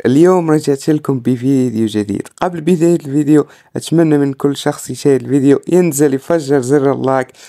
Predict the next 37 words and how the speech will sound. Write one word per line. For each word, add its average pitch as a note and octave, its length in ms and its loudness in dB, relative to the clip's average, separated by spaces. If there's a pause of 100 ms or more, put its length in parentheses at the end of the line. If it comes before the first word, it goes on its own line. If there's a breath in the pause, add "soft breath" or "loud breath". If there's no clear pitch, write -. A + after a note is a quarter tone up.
(180 loud breath)
ويشترك E3 500 2
إذا D#3 180 0
ما D3+ 160 2
كان C#3+ 280 0
مشترك D3 500 0
ويفعل B2+ 520 0
زر B2+ 280 2
الجرس B2 520 -2
ليصله B2+ 520 0
كل C3 300 -2
فيديو A2+ 340 -4
جديد. G2 360 -6 (300 loud breath)
أصدقائي E3+ 680 -2
شكرا F3+ 360 0
لكم D#3 380 -2
على C3+ 160 2
الدعم. A#2 400 -4 (320 soft breath)
في F#3+ 140 2
هذا A3 200 2
الفيديو G3 360 2
راح F3+ 160 -2
تكون F#3 380 0
معانا E3 460 2
إعدادات D3 540 2 (100)
كما F#3+ 240 0
قلت - 320 -6
لكم C#3+ 260 -4 (320 soft breath)
إن D#3 100 4
شاء D3+ 260 2
الله D#3 260 0
راح C#3+ 140 -6
تنجح D3 420 -2 (100)
لكل D#3 320 -2 (120)
الهواتف، A2+ 520 -2 (360 soft breath)
راح C#3+ 120 -2
تكون F#3+ 440 0
مقسمة D#3+ 680 -2